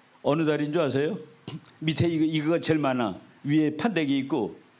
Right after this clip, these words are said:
그리고 밑에 그게 반포대교입니다. 반포대교는 다리가 하나 더 있어. 왜 그런 줄 아세요? 전쟁 나면 그 다리가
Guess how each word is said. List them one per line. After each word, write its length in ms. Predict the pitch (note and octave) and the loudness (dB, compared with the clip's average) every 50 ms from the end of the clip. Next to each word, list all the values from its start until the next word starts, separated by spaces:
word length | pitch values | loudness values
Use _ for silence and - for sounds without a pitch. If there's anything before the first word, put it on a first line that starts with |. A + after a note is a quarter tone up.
| _ _ - | _ _ -6
그리고 200 | - D3+ D3 B2 | -4 -4 -2 -2
밑에 400 | B2+ B2 - C3+ A#2 G2 F#2 F#2 - - - - - - - _ _ _ _ | -2 -2 -2 -2 -2 -2 -4 -10 -14 -20 -20 -20 -20 -20 -20 _ _ _ _
그게 340 | - C3 C3+ D#3 D#3+ - - | -4 0 0 0 0 -2 -2
반포대교입니다. 960 | - C3 B2+ A2+ - C3+ A#2 A#2 A2 G#2+ G2+ F#2 E2+ C#2 A1 A#1 B1 - D3+ C#3 - - - - _ _ _ _ _ _ _ _ _ _ _ _ - | 0 0 0 0 0 0 0 0 0 0 -2 -2 -2 -4 -4 -4 -6 -6 -6 -8 -10 -18 -20 -20 _ _ _ _ _ _ _ _ _ _ _ _ -2
반포대교는 680 | - D#3+ C#3+ A#2+ - F3 D#3+ D#3+ D#3 E3 F3 F#3+ F#3 | -2 -2 -2 0 -4 -2 0 0 0 0 -2 -2 -4
다리가 300 | F3+ D#3 D3+ D3+ E3 D#3+ | 0 0 0 0 2 0
하나 220 | D#3+ F3+ F3+ F#3 F3+ | 0 0 -2 -2 0
더 160 | - D3 C3 | 0 0 0
있어. 360 | B2 A#2 - C#3 B2 G#2+ G2+ - - - - - _ - | 0 -2 -2 -2 -2 -2 -4 -8 -16 -20 -20 -20 _ -2
왜 120 | C3 C3+ | -2 0
그런 220 | C3 C3+ C3+ C3+ C#3 | 0 0 0 0 0
줄 100 | D#3+ D3+ | 0 -2
아세요? 360 | B2+ A#2+ A#2+ B2 C#3 E3 D#3 - - _ _ _ _ _ _ _ _ _ _ - | 0 0 -2 -2 -2 -4 -6 -10 -18 _ _ _ _ _ _ _ _ _ _ -2
전쟁 360 | - D3+ D3 C#3+ D#3 D3 D3 | 0 0 2 2 0 0 0
나면 300 | D3 D3 E3+ F3 D#3+ C3 | -2 -2 -2 -4 -6 -4
그 160 | - D#3 C#3 | -4 -2 0
다리가 420 | C#3+ C#3 C3+ C#3 C3+ C3 E3 E3 | 0 0 0 0 0 0 -2 -2